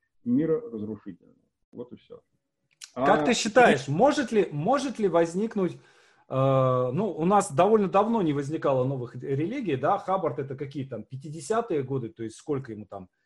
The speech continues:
Speaker 2: семьдесят лет назад. Э, может ли возникнуть новая религия, которая, э, распространится по всему миру? Как ты считаешь?
Speaker 1: Ну, э, достаточно серьезную заявку на новую религию сделали многочисленные,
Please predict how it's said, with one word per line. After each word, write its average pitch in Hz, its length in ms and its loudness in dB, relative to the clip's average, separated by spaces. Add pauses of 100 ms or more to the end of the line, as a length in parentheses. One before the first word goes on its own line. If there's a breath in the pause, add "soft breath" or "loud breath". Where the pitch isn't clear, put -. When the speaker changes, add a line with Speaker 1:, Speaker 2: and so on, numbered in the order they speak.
(220)
Speaker 2:
семьдесят 165 680 -4
лет 120 200 -6
назад. 117 440 -4 (360)
Э, 127 280 -2
может 240 360 -2
ли 233 60 2
возникнуть 208 580 -2
новая 180 540 4
религия, 170 760 -2
которая, 175 800 0 (260)
э, 127 140 -4
распространится 143 920 -4
по 147 320 -2
всему 139 340 -8
миру? 120 400 -4 (520)
Как 127 200 -10
ты 120 80 -10
считаешь? 120 160 -2
Speaker 1:
Ну, 160 600 2
э, - 40 -
достаточно 175 1120 -2 (180)
серьезную 165 560 0
заявку 143 560 -2
на 113 160 -6
новую 120 320 -4
религию 113 460 -4
сделали 110 420 -6
многочисленные, 107 1000 -12